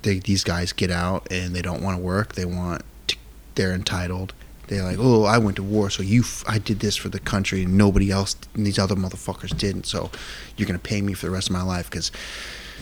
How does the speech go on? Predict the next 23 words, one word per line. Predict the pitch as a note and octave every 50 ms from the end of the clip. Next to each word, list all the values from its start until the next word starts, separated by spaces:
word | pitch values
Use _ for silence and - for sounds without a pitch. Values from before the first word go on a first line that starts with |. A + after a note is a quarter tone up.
| - - - - - - - - - - -
because | - - B2 G#2
I | G#2 F#2+
was | G2+ G#2 G#2
in | G#2 G2 F#2+ F2+ F#2
one | G#2 A2 A2 G2+
firefight | F#2+ - G#2 G2+ G2 F#2+ - - G#2+ - -
and | - G#2
it | -
fucked | - - A2+ - - -
me | G#2+ G2+
up | F#2+ -
for | - - G2
life." | - C#2+ C#2+ D2 - - C#3+
Eh, | D#3 C#3+ G#2 C#2+ A#1+
get | - - - -
the | -
fuck | - - - - - - - -
outta | - - - -
here. | A2+ G2 E2+ F2 G#2+ A2 - - - - - - - - - - - - - - - - - -
Um, | - G2 F#2+ F#2 F2+ F2 F2 F#2+ F#2 - - - - - C#3+ - - - - - - - - - - - - - - - - - - - - - - - - - - - - - - - - - - - - - - - - - - - - - - - - - - - - - - - - - - - - -
so, | - - A2+ G#2 G2+ G2 - - - - - - - - - - - - - - D3
is | B2+ B2+ C3+ B2 B2
there | C3 A#2+